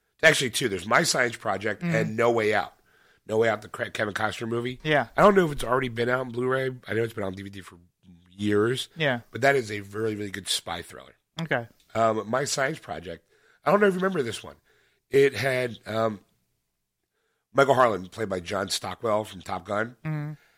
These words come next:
Speaker 1: has procrastinated on his science project until the last minute, and his teacher, played by Dennis Hopper, issues him an ultimatum, turn in a science project or flunk. So Michael scavenges a military's base junk pile for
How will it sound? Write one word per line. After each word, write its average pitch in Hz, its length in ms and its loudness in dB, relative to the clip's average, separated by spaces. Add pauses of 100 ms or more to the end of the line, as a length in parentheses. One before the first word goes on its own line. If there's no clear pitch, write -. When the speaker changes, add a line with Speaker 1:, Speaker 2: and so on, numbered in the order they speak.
(160)
Speaker 1:
has 113 240 0
procrastinated 127 640 2
on 113 100 0
his 101 100 0
science 110 320 0
project 117 500 2
until 95 200 -10
the 82 60 -4
last 95 300 -2
minute, 98 300 -2
and 90 120 -4
his 85 120 -4
teacher, 131 400 -2
played 101 240 -4
by 110 120 4
Dennis 123 300 0
Hopper, 104 440 2 (560)
issues 147 380 2
him 139 80 -2
an 120 80 -2
ultimatum, 113 560 -4 (340)
turn 120 240 0
in 147 60 -2
a 139 40 -4
science 113 360 0
project 90 420 -10
or 143 60 -10
flunk. 151 440 -2 (420)
So 120 180 -2
Michael 139 400 0
scavenges 123 640 -4
a 98 60 -10
military's 120 600 -2
base 110 280 -4
junk 135 280 -4
pile 101 300 0
for 101 300 -6